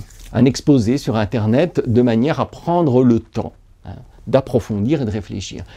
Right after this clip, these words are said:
Et le cerveau, on le sait, a une contrainte limitée qui n'a pas changé depuis des millions d'années, qui est qu'on ne peut pas réellement faire deux choses, euh, qui nécessitent de l'attention, de la concentration en même temps,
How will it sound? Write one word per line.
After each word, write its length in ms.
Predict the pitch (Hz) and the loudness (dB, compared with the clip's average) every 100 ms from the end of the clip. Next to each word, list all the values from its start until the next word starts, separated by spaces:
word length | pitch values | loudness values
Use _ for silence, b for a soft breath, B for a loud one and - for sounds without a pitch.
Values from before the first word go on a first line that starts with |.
| B | B
Et 60 | 147 | -2
le 60 | |
cerveau, 440 | 147 170 131 135 208 | 0 0 2 4 4
on 40 | |
le 140 | 123 110 | 2 0
sait, 240 | - 180 | -2 -2
a 60 | 139 | 0
une 100 | 101 | -2
contrainte 540 | 107 - 139 170 - - | -6 -6 -6 -6 -8 -4
limitée 640 | 110 131 170 170 - 135 123 | 0 2 2 0 -2 -4 -2
qui 120 | 113 | -2
n'a 140 | 110 | -2
pas 160 | 101 160 | -2 -4
changé 400 | - 151 120 156 | -2 -2 0 0
depuis 200 | 117 131 | 0 0
des 120 | 107 | 2
millions 340 | 107 143 147 143 | 2 4 2 2
d'années, 400 | 113 107 147 226 B B B - | 2 0 -2 -6 B B B 2
qui 120 | 147 | 2
est 60 | |
qu'on 120 | - 110 | 2 -4
ne 60 | |
peut 120 | 113 | -4
pas 140 | - 92 | -4 -2
réellement 420 | 107 175 175 170 | 2 2 2 -2
faire 200 | 139 101 | -2 -2
deux 120 | 135 | -2
choses, 460 | 131 - 151 131 B B B - 113 | -2 0 0 0 B B B -4 2
euh, 180 | 104 101 - | 2 2 0
qui 120 | 131 | 2
nécessitent 500 | 135 - 123 - 131 | 2 2 -4 -2 2
de 80 | 120 | 2
l'attention, 480 | 123 135 117 143 | 2 0 -4 -4
de 60 | 131 | -2
la 80 | 107 | -2
concentration 760 | 117 101 107 - 104 - 107 - | -4 -6 -8 -6 -6 -6 -6 0
en 80 | 127 | 2
même 260 | 117 101 | 2 2
temps, 300 | 95 147 202 | -2 -4 -4